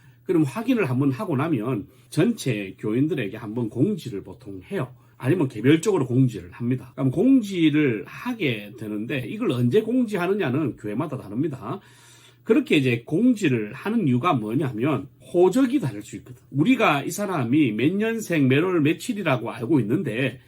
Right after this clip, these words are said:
그런데 호적은 나이 차이가 많이 날 수 있어요. 그래서 나이 차이가 많이 나는 사람을 뽑는 것은 불법이죠. 그러니까 나이가 안 되는데 뽑는 것은 불법이라는 거예요.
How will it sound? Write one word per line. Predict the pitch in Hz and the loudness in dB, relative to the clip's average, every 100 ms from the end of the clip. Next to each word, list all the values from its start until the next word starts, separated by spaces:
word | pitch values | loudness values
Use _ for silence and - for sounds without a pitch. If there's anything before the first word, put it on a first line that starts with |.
| _ _ | _ _
그런데 | - 240 202 | 0 0 2
호적은 | 131 - 160 175 185 254 262 165 101 - | 0 -2 2 2 4 2 2 0 0 -8
나이 | 127 147 208 | -8 -4 -4
차이가 | 214 220 160 | -4 -4 -4
많이 | 113 107 117 | -4 -4 -2
날 | 156 226 | 0 -2
수 | - | -4
있어요. | 107 - 98 - 139 | -10 -10 -16 -18 -12
그래서 | - 226 208 156 | -2 0 2 2
나이 | 117 135 220 | 2 0 -2
차이가 | 226 254 190 | -2 -2 -2
많이 | 120 113 131 | -2 0 0
나는 | 151 220 | 0 -2
사람을 | 202 156 139 123 107 98 - _ _ | -4 -2 0 0 0 -4 -8 _ _
뽑는 | 143 180 190 | -8 -4 -2
것은 | 139 120 - 113 120 117 95 - - - | -2 -4 -8 -6 -4 -4 -6 -10 -14 -12
불법이죠. | - 175 214 190 - - - 98 - | -10 -2 0 0 -2 -10 -14 -14 -12
그러니까 | - 127 | -8 -2
나이가 | 156 240 151 | 0 0 0
안 | 120 | 0
되는데 | 135 233 - | 2 2 0
뽑는 | 135 160 | 0 2
것은 | 147 135 | 2 0
불법이라는 | - 175 196 156 117 98 120 | -8 -6 -4 -4 -4 -8 -10
거예요. | 135 98 | -10 -14